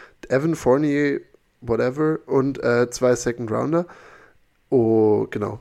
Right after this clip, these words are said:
Auf der Seite der Knicks habe ich eine eins gegeben, weil sowohl Bogdanovic als auch Alec Burks sind beides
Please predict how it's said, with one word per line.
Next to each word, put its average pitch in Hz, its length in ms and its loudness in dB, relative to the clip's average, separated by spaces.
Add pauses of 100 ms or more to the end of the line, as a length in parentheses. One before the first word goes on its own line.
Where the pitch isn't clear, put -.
(120)
Auf 123 220 -4
der 123 140 -2
Seite 123 320 -2
der 113 100 0
Knicks 151 320 -4
habe 117 140 0
ich 117 100 -8
eine 110 300 -4 (120)
eins 139 300 -6
gegeben, 127 540 -6 (320)
weil 110 520 -2 (220)
sowohl 127 320 -2
Bogdanovic 123 720 -6
als 120 180 -6
auch 120 180 -8
Alec 113 300 -8
Burks 117 400 -4 (360)
sind - 200 -12
beides 131 540 -4